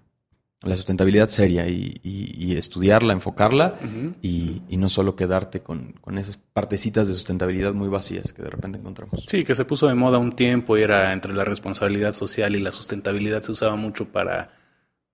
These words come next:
Speaker 2: limpiar la imagen de algunas empresas, pero cuando es sustentabilidad en serio tiene otro contexto completamente diferente, ¿no?
Speaker 1: Se puso muy de moda, se puso muy de moda y sobre todo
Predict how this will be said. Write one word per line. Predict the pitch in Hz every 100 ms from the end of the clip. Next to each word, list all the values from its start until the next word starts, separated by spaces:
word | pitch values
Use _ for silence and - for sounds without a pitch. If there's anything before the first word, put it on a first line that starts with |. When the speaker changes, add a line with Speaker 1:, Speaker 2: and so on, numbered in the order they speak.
| -
Speaker 2:
limpiar | 131 120 117 117 113
la | 107
imagen | 107 107 - 104
de |
algunas | 95 98 104 101
empresas, | 95 - 95 107 101
pero | - 92
cuando | - 98
es | 104
sustentabilidad | - 104 101 98 95 101 101 98
en | 95
serio | - 101 95
tiene | 98 95
otro | 95 98
contexto | 85 87 95 - 90
completamente | 90 95 95 90 87 92
diferente, | 92 123 123 - - _
¿no? | -
Speaker 1:
Se | 113
puso | 117 131 139
muy | 135 156
de | 143
moda, | 117 98 - -
se | -
puso | - 117 120
muy | 127 127 135
de | 131
moda | 123 127 151
y | 117
sobre | 101 98
todo | 98 110 123 139